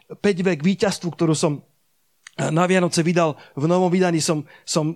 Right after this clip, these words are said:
napísal takéto, že vedci urobili laboratórny pokus. Do nádoby s vodou dali potkana a v miestnosti zhasli všetky svetlá. Potkany vydržali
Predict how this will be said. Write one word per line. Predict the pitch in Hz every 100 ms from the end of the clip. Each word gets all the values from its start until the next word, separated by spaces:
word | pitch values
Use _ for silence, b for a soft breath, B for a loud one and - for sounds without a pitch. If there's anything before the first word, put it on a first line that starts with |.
| -
napísal | 160 180 190 160 160
takéto, | 151 175 160 143 143
že | 151 123 - _ _ _ _
vedci | 165 143 254 - - 202 -
urobili | 226 220 190 180
laboratórny | 170 190 185 196 180 180 160 151
pokus. | 127 135 - - - - _ _ _ _ _ _ _ _ _ _
Do | 131 185
nádoby | 175 202 220 208 180
s | 131
vodou | 170 196 190 175
dali | 160
potkana | 131 165 165 - 175 196 214 196 _ _ _ _ -
a | 151
v | 135 165
miestnosti | 196 185 - 175 - - 151
zhasli | 117 170 160 -
všetky | 147 151 135 120
svetlá. | - 113 - - - - _ _ _ _ _ _ _ _ _ _ _ _ _ _
Potkany | 214 220 - 196 180 175 _ _
vydržali | 131 190 196 180 170 160